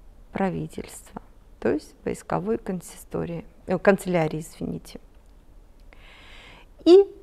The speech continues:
канцелярия все стороны жизни правительства контролировала.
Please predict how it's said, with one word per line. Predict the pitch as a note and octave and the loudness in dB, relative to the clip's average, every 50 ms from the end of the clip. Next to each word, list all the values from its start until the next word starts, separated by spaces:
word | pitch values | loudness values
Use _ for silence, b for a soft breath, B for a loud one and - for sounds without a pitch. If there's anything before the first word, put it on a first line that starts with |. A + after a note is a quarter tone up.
| - - - - - - - - - - - - | -20 -20 -20 -20 -20 -20 -20 -20 -20 -20 -6 0
канцелярия | - G3+ G3+ F#3 - - F#3 G3 A#3 D4+ F4+ F#4 F4+ F4 F4 F4 - - - - - - - - - - - - | 2 2 2 2 0 0 2 4 6 6 6 6 4 2 0 -4 -10 -18 -20 -20 -20 -20 -20 -20 -20 -20 -20 -20
все | - - - - G#3+ F#3+ - - | -18 -6 2 6 6 6 4 2
стороны | - - - - - F3+ E3+ E3+ E3+ E3 D#3+ E3+ E3+ | -8 -18 -10 -4 -2 -2 -2 -2 -4 -6 -6 -8 -8
жизни | E3+ F3 G#3 D4 E4+ E4+ E4 - - D#4+ E4 | -6 -2 0 2 2 2 0 -2 -4 -4 -4
правительства | D#4+ - - - G#3+ F#3+ F3+ - A3 B3+ - - C#4+ C4+ - - - - - B3 B3+ B3 - - - - - - - - - - - - - - | -4 -6 -2 -2 0 0 0 -2 -4 -4 -4 -6 -8 -8 -8 -12 -14 -8 -8 -8 -8 -8 -12 -16 -20 -20 -20 -20 -20 -20 -20 -20 -20 -20 -14 -6
контролировала. | - B3 C#4 D4 - - F#3 E3+ D#3 E3+ F#3 E3+ - - F3+ F3+ - - - - | -2 0 0 0 -2 -4 -8 -8 -8 -8 -10 -10 -12 -12 -14 -14 -14 -14 -16 -18